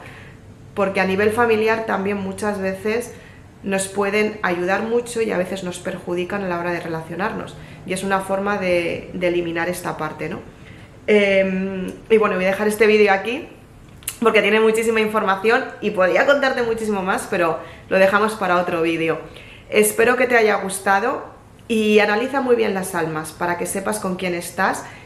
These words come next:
y que sepas muy bien lo que estás buscando. Conócete cada día un poquito más,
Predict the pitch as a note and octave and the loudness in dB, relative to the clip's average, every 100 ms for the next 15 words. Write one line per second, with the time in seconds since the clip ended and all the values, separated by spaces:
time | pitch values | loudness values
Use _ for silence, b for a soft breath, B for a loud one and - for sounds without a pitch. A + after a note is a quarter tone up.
0 | B G#3 F3+ F3+ G#3+ G#3+ G#3+ F#3+ G3 G3+ | B -2 -2 0 0 2 0 0 -2 -2
1 | F3+ E3+ F#3+ F3+ F3 - F3+ E3+ E3+ - | -4 -4 -4 -4 -6 -6 -6 -4 -6 -2
2 | G3+ A3+ C4+ C#4 C4 A#3 A3 A3 G#3 G3 | 0 2 2 2 2 2 2 0 0 -2
3 | F#3+ F#3 F3 F3+ A3+ | -4 -2 0 2 2